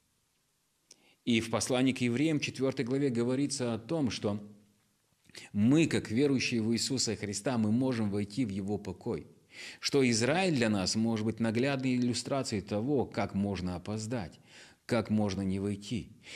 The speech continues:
И Библия говорит, почему они не вошли. Они не растворили Божье Слово своей верой. Мало того, они были ропотниками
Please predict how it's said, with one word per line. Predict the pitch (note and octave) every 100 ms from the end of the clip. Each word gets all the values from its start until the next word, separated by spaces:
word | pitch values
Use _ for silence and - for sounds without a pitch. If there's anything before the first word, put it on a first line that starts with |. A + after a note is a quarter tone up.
| - -
И | G#2+
Библия | C3 C3+ C#3+
говорит, | B2+ C3+ C#3+ F3 -
почему | C#3+ A#2+ G#2+ F#2+
они | E2+
не | E2+
вошли. | F2 - F2+
Они | D2+ D#2+
не | E2+ G#2+
растворили | B2 - B2 A#2+ C3+ B2+
Божье | F#2 G#2 F#2+ F#2+
Слово | F2 G2 A2
своей | A2 G#2+ G2 F2+
верой. | D#2+ E2+ D2+ D2+
Мало | D#2 A2 C3+
того, | E2+ D2 C2 - - - -
они | D#2 F2+
были | F2 F2+
ропотниками | F2+ B2+ D3 - - - -